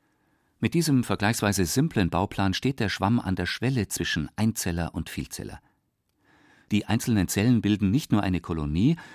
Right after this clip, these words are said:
sondern sind erstaunlicherweise in der Lage zu kommunizieren, zu reagieren, sich gemeinsam zu verhalten.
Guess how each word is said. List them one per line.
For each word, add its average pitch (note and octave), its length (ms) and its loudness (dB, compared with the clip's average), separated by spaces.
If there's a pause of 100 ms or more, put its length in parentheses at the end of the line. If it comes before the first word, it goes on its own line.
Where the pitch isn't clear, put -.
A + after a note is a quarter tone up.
(120)
sondern D3 420 0
sind C#3+ 200 0
erstaunlicherweise A2 920 -4
in F#2 100 -2
der F2 120 -2
Lage F#2+ 300 -4
zu - 140 -4
kommunizieren, G#2 840 -2 (200)
zu - 120 -6
reagieren, A2 680 0 (200)
sich - 320 -6
gemeinsam F#2 640 0
zu G2 120 -4
verhalten. - 520 -8